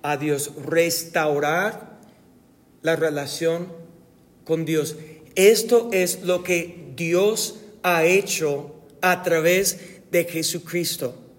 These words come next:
Nos da la posibilidad de volver a Dios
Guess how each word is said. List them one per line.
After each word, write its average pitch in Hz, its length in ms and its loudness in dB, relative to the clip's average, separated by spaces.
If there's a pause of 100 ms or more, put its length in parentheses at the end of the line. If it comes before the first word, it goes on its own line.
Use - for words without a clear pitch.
(720)
Nos 175 400 2
da 208 640 4
la 180 160 2
posibilidad 175 840 0
de 170 640 -2
volver 170 960 2 (520)
a 165 160 2
Dios 160 760 -6